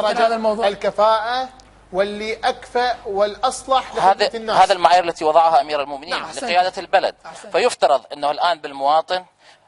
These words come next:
Speaker 3: آه،
Speaker 2: يكون
Speaker 3: يترك هذه المعايير،
Speaker 2: بالوعي.
Speaker 3: يترك هذه المعايير، التعيينات، التراكسودات، البطانيات، الكارتات، شراء الأصوات، شراء الذمم،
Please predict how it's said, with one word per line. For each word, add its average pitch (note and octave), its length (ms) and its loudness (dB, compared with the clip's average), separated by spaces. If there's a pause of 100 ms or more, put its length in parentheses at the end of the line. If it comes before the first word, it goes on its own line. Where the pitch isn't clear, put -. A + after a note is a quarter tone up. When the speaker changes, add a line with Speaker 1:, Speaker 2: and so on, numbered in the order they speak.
(180)
Speaker 3:
آه، B2+ 320 4
Speaker 2:
يكون - 200 -10
Speaker 3:
يترك G3 500 -2
هذه F#3 200 4
المعايير، D#3+ 680 0
Speaker 2:
بالوعي. A#3+ 360 -4 (460)
Speaker 3:
يترك F3 400 -2
هذه F3+ 140 6
المعايير، D3 760 0 (300)
التعيينات، C#3 760 -2
التراكسودات، C3+ 800 -4
البطانيات، C3+ 720 0
الكارتات، E3 560 0
شراء D3 320 2
الأصوات، C3 480 0
شراء C#3 320 0
الذمم، F3 380 -4